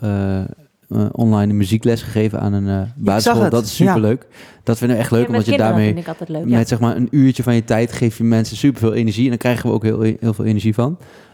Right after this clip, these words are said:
Speaker 1: Ehm, dus, dus in die zin ook wel iets, lijkt me ook heel iets mooi, iets moois om met, iets met kinderen te doen. Of we, we, we hebben het natuurlijk voor corona over gehad om, ehm, dan zouden we heel graag naar, als we dan ergens spelen, bijvoorbeeld met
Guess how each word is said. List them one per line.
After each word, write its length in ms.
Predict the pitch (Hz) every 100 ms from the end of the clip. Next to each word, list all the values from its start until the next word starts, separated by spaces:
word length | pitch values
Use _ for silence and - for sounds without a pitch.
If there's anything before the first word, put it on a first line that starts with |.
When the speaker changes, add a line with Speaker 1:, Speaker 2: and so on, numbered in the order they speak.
| _
Speaker 1:
Ehm, 460 | 113 110 110 110 110 _ _ _ _ _ _ _ _
dus, 260 | - 120 104
dus 300 | - - 113 -
in 160 | - 131
die 140 | 131
zin 240 | 127 131 123
ook 120 | 135
wel 140 | 135
iets, 260 | 90 - - - - -
lijkt 320 | - 120 117
me 60 |
ook 100 | 120
heel 160 | 117 127
iets 120 | 117
mooi, 220 | 120 120 98 - -
iets 200 | 117 -
moois 300 | 117 117 -
om 180 | 113
met, 160 | 107 104 _ _ _
iets 160 | - 113
met 160 | 110
kinderen 340 | - 120 120 113
te 80 | 113
doen. 200 | 113 104
Of 100 | 101
we, 100 | 92
we, 80 |
we 80 | 101
hebben 220 | 95 104 110
het 100 | 113
natuurlijk 260 | 110 113
voor 140 | - 117
corona 360 | 113 110 113
over 320 | 104 110 101 -
gehad 240 | 107 113
om, 220 | 107 104 - - - _ _
ehm, 360 | - 110 104 104 -
dan 200 | - 113
zouden 220 | 107 110
we 60 | 107
heel 80 | 110
graag 200 | 110 104
naar, 180 | 107 107
als 180 | 110
we 60 | 117
dan 160 | 107 -
ergens 280 | 110 101
spelen, 280 | - - 117
bijvoorbeeld 320 | 127 101
met 20 | 104